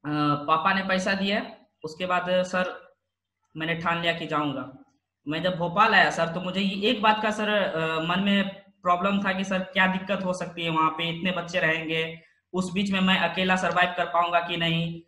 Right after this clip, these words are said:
अ, मुझे समझ में आएगा कि नहीं। पहले बात तो कॉम्पिट-, किसी competitive exam की मैंने तैयारी की नहीं थी सर पहले। उसके बाद मैं जब सर आपसे मिला, पहले तो YouTube में सर आपको देखता था, उसके बाद सर आपसे मिला मैं, तो सर <laughs>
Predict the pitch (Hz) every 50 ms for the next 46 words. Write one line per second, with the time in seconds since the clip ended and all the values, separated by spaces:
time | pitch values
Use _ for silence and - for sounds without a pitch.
0 | _ _ - 143 151 151 160 165 165 180 180 180 170 175 185 180 180 175 175 175
1 | 180 175 175 - 165 165 160 165 165 165 170 170 175 180 180 175 - 185 185 175
2 | 170 165 175 185 - - _ _ _ - 190 220 202 214 202 202 208 214 - 208
3 | 240 220 220 185 190 208 214 208 214 208 202 202 202 202 196 185 180 196 196 -
4 | - 196 190 180 147 127 123 - - - - - _ 147 143 135 117 107 - -
5 | _ _ _ _ _ _ _ _ _ _ _ _ - 156 - - 190 185 185 185
6 | 180 185 185 180 175 190 185 185 - 190 180 - 160 170 175 - 196 185 185 180
7 | 175 170 185 180 185 185 202 190 190 185 208 226 214 208 208 214 208 196 202 202
8 | 196 185 190 185 - 190 180 180 185 180 - 160 160 - 180 180 175 180 - 185
9 | 175 170 170 - 185 175 180 180 180 175 170 170 165 170 - - - _ _ _
10 | _ - 170 165 180 185 185 185 - 220 - 202 202 - -